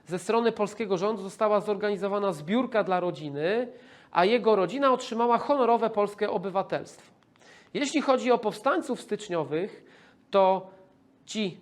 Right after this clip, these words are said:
żołnierze, ci powstańcy w okresie międzywojennym, tuż przy,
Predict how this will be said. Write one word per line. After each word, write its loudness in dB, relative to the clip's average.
żołnierze, 2
ci -10
powstańcy -2
w -4
okresie -2
międzywojennym, 0
tuż -8
przy, -18